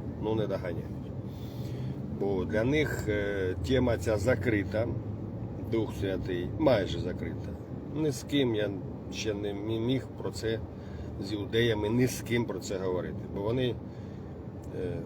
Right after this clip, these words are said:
у них роз'їжджаються ноги, і їхнє богослов'я також не закінчене без Христа. Чотенько фіксуємо.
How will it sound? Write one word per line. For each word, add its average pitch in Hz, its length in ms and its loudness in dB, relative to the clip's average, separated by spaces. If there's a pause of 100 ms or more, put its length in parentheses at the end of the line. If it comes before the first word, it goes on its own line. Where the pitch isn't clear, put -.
у 98 40 -4
них 104 340 -2
роз'їжджаються 107 800 4
ноги, 156 440 10 (420)
і 92 40 -4
їхнє 113 380 2
богослов'я 107 840 4 (380)
також 117 560 0
не 107 180 2
закінчене 104 720 0 (120)
без 104 180 2
Христа. - 400 -4 (1000)
Чотенько 90 520 -2
фіксуємо. 85 680 -2